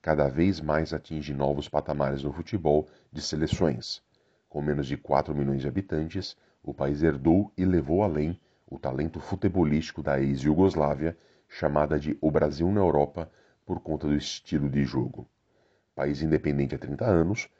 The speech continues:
a Croácia disputou seis Copas do Mundo desde então, chegando na semifinal em noventa e oito, em dois mil e dezoito e agora em dois mil e vinte e dois. Liderada pelo hoje veterano meia Luka Modric,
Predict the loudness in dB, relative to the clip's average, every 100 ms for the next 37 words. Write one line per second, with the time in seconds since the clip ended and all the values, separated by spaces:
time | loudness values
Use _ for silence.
0 | _ -10 -4 2 2 0 -10 -8 -6 -4
1 | -4 -6 -6 -6 -6 -6 -6 -6 -6 -4
2 | -2 0 0 0 -2 -2 0 0 -6 _
3 | _ _ -4 0 2 2 0 -4 -8 -6
4 | 0 0 0 0 0 2 6 6 4 -6
5 | _ _ -10 -6 0 -2 0 0 0 0
6 | 0 0 -6 _ _ _ -4 -2 0 0
7 | 0 0 0 0 0 0 -2 -4 -4 0
8 | 0 0 -8 -12 _ _ _ _ _ -12
9 | -4 0 2 0 -2 0 2 2 0 -4
10 | -2 0 0 0 0 0 0 0 -2 -2
11 | -2 2 0 0 -8